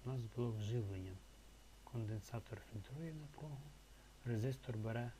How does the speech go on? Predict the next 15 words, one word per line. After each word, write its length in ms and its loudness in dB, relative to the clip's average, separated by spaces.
надлишок 560 -2
напруги. 540 -4
Ну, 120 0
а 40 -2
стабілітрон 920 2
на 320 4
вісім 460 2
вольт 540 2
напруга 420 2
стабілізації. 1080 -4
Далі 500 6
поступає 720 2
напруга 540 0
на 140 -4
схему. 540 -4